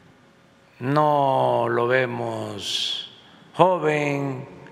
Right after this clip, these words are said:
o firme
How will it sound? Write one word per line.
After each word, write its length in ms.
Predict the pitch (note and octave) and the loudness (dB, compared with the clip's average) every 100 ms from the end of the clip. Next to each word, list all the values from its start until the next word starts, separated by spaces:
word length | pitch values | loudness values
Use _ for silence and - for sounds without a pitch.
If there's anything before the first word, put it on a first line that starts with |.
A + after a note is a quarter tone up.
| - - - - - - | -20 -20 -20 -20 -20 -2
o 1400 | B2 B2+ B2 A#2+ A#2 A2 G#2+ G#2+ G#2 G2 F#2+ F#2 F2+ - - - - - - - | 2 2 2 2 2 2 2 2 0 -2 -4 -6 -10 -16 -20 -20 -20 -20 -20 -4
firme 1000 | F3 G3+ F3 D#3 D3+ D3 C#3 C#3 C3 C#3 | 0 2 0 -2 -2 -2 -2 -4 -8 -14